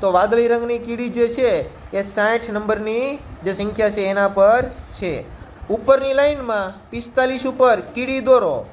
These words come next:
તો અહીંયા તમને, અ, ચાલીસ આપેલા છે અને પચાસ આપેલા છે. તો બરાબર ચાલીસ અને પચાસની બરાબર વચ્ચે કઈ સંખ્યા થશે? તો કે ચોગડે પાંચડે પિસ્તાલીસ. તો અહીંયા પણ આપણે કીડી જે છે, એ દોરવાની છે.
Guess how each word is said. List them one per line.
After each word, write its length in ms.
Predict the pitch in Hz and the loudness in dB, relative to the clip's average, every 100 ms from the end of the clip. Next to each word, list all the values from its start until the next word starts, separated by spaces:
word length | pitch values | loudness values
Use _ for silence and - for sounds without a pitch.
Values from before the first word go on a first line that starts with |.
| - - | -20 -6
તો 80 | 202 | -4
અહીંયા 280 | 220 247 247 | -2 -2 -2
તમને, 500 | 247 247 247 247 247 - - | -2 0 0 -2 -6 -14 -2
અ, 200 | 190 196 | 0 2
ચાલીસ 320 | 208 226 262 254 | 4 4 4 0
આપેલા 360 | 254 254 254 | 2 2 2
છે 180 | 240 247 | 0 -2
અને 160 | 233 240 | -2 2
પચાસ 380 | 285 285 269 | 4 4 4
આપેલા 320 | 247 226 214 190 | 2 0 0 0
છે. 420 | 185 - - - | -4 -10 -12 -4
તો 80 | 208 | 4
બરાબર 480 | 208 240 233 247 | 6 6 4 0
ચાલીસ 380 | 247 220 240 247 | 2 0 0 -4
અને 160 | 233 240 | -6 -4
પચાસની 540 | 233 226 247 240 247 | -6 -2 0 0 -4
બરાબર 600 | 214 226 247 233 247 247 | 0 4 4 4 4 4
વચ્ચે 340 | 214 226 262 254 | 2 -2 0 4
કઈ 160 | 269 | 4
સંખ્યા 340 | 269 262 262 254 | 2 -2 0 0
થશે? 760 | 262 240 247 240 240 240 - - - - | -2 -2 2 2 2 -6 -18 -20 -14 -10
તો 80 | |
કે 420 | 196 226 240 240 247 240 - | -2 2 4 2 -2 -10 -2
ચોગડે 280 | 208 226 233 | 0 2 2
પાંચડે 640 | 214 208 214 233 262 311 - - | 2 0 2 4 6 4 0 -10
પિસ્તાલીસ. 640 | 247 247 233 202 175 151 - - - | -10 -2 0 2 -2 -6 -14 -18 -4
તો 80 | 196 | -2
અહીંયા 320 | 202 226 240 | 0 2 0
પણ 200 | 240 233 | 2 0
આપણે 460 | 220 220 233 240 240 - - - | 2 2 2 2 0 -12 -18 -10
કીડી 360 | 226 240 240 | -6 -4 -4
જે 180 | 233 233 | 0 -2
છે, 140 | 233 233 | 0 0
એ 200 | 226 220 | 2 2
દોરવાની 880 | 202 208 208 214 226 247 269 277 277 | 2 2 0 0 -2 -2 -2 -4 -8
છે. 460 | - 214 175 120 | -8 -4 -2 -4